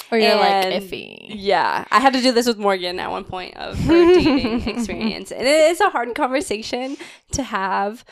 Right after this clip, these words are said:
Speaker 2: but, um, I know my friend wanted her, me to give, like, my honest opinion on him.
Speaker 1: That's
Speaker 2: So I, like,
Speaker 1: true.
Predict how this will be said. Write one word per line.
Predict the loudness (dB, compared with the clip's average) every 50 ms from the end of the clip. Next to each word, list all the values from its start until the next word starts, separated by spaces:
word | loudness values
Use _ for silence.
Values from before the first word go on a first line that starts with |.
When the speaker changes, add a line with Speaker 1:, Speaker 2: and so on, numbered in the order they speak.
| -20 _ _ _ _ _ _ 0
Speaker 2:
but, | 2 4 4 4 2 0 -2 -6 -10 _ _ _ _ _ _ _ -2
um, | 0 0 0 0 -2 -4 -6 -8 -10 -12 -14 -16 -18 -12 -6
I | -4 -2 0
know | 0 2
my | 2 2 2
friend | 2 0 0 0
wanted | -2 -4 -4 -6 -8 -10 -8
her, | -10 -10 -10 -10 -14 -20 -20 -20 -18
me | -12 -10 -8 -8 -8
to | -8 -10 -8
give, | -8 -8 -6 -6
like, | -8 -8 -8
my | -8 -8 -8
honest | -8 -8 -8 -10 -12 -12 -14
opinion | -12 -12 -10 -8 -6 -6 -4
on | -4 -4 -4
him. | -4 -4 -4
Speaker 1:
That's | -2 0 2
Speaker 2:
So | 2
I, | 2
like, | 2 2 0 -2
Speaker 1:
true. | -4 -10